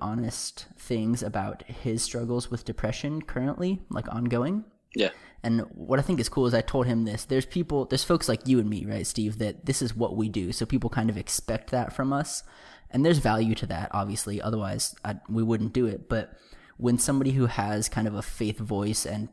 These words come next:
Speaker 1: and platform, if you will, uh, for something other than mental health starts talking about that, I think it introduces kind of a whole new chunk of people to it. It adds another level of, "Hey, these are okay to talk about,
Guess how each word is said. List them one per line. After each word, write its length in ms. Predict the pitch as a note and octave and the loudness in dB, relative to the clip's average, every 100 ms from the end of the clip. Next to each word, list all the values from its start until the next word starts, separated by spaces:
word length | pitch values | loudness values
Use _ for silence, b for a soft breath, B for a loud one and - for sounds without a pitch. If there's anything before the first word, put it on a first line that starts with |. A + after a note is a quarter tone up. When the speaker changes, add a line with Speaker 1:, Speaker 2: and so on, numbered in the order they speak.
| - | -10
Speaker 1:
and 200 | A2 A2+ | -8 -8
platform, 640 | - A2 - - A#2 G#2+ G#2+ | -8 -8 -8 -8 -6 -4 -4
if 120 | - | -2
you 140 | A2 | -2
will, 340 | A2+ G#2+ G#2 - b b b - | 0 -2 -4 -8 b b b -10
uh, 160 | A#2 | -8
for 180 | A2+ C3+ | -2 0
something 300 | C#3+ C3+ A#2+ - | 0 0 -2 0
other 300 | A#2+ C3+ A#2 | 2 4 2
than 240 | A2+ G2 | 0 -2
mental 300 | G#2+ G#2 A2 G#2+ | -2 0 -2 -2
health 460 | G2+ F#2+ - - _ _ _ | -2 -4 -8 -14 _ _ _
starts 380 | - B2 G2 - | 0 0 0 -2
talking 360 | - A#2 A2+ | -2 -2 0
about 200 | G#2 A2+ | -2 -2
that, 160 | G#2+ F#2 | -2 -4
I 60 | |
think 260 | G#2+ B2+ A#2 | 0 0 2
it 100 | G#2 | 0
introduces 680 | A2+ G#2+ G#2 A2 - G#2 - | 0 0 0 -2 -2 -4 -2
kind 180 | - G#2 | -2 0
of 80 | |
a 40 | G#2 | -2
whole 300 | - A#2 A2+ | -2 0 2
new 340 | A2+ G#2+ G#2+ | 2 2 0
chunk 320 | A2 - - | -2 -4 -4
of 140 | A2 - | -6 -2
people 320 | B2+ A#2+ A2 | -2 0 -2
to 240 | - A#2+ A2 | 0 0 2
it. 200 | F2+ - | 0 -4
It 120 | - | -6
adds 300 | G#2 A2 A2 | -2 -2 0
another 360 | A2 G#2+ G#2+ G#2+ | 0 0 0 -2
level 340 | A2 G#2+ G#2 | -2 0 -2
of, 240 | A2 - - - | -4 -8 -16 -6
"Hey, 380 | - G#2+ C2 - A#2+ | -2 0 -2 -10 -4
these 240 | A2 B2 | 2 4
are 140 | A2 | 4
okay 260 | B2 - A2 | 2 0 -2
to 100 | F#2+ | -2
talk 320 | - G2 G#2 | -4 -4 -2
about, 540 | G#2+ F#2+ F2 - - | -2 -4 -4 -8 -12